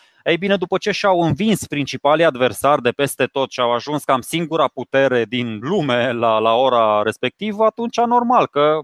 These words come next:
de, de fapt, se și spune că marile imperii s-au, uh, s-au distrus din interior.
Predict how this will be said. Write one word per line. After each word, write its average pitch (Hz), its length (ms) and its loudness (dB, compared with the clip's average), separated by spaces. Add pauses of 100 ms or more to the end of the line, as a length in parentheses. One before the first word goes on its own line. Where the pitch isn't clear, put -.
(400)
de, 165 120 -8
de 165 120 0
fapt, 240 180 2
se 233 80 -6
și 214 140 -6
spune 208 360 -2
că 143 220 0 (240)
marile 180 420 2
imperii 180 400 0
s-au, 165 300 2
uh, 151 560 0
s-au 147 320 -2
distrus 143 420 -8
din 147 160 -2
interior. 143 600 0